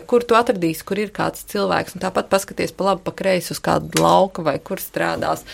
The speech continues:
Protams, na-, neesam ziemā gājuši, kā tas ir, bet gan jau, ka kādā mājā, kur gaisma spīd, pieklauvēt un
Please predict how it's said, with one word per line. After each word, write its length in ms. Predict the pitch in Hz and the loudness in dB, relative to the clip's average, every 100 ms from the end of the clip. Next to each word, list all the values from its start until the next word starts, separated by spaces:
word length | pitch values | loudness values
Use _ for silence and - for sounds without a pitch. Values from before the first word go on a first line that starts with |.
| - - | -16 0
Protams, 400 | 226 226 175 170 | 4 4 2 2
na-, 180 | 202 196 196 | 0 2 4
neesam 460 | 208 202 190 165 165 | 6 6 2 -2 -2
ziemā 320 | 165 220 196 180 | 0 2 2 2
gājuši, 320 | 180 196 202 - | 4 4 2 2
kā 160 | 202 | 2
tas 160 | - - | 2 -4
ir, 120 | 214 - - - - | -4 -8 -18 -16 -14
bet 120 | - | 0
gan 160 | 226 220 | 2 4
jau, 100 | 185 | 0
ka 120 | - 208 | 2 4
kādā 240 | 190 175 | 6 4
mājā, 400 | 175 185 214 202 175 | 4 4 4 4 0
kur 160 | 175 | 0
gaisma 440 | 160 202 196 - 160 | 4 4 4 0 -6
spīd, 360 | - 190 175 - | -4 -4 -4 -4
pieklauvēt 800 | 202 196 180 170 170 170 170 180 | -6 -2 0 2 2 0 -2 -8
un 160 | 175 | -8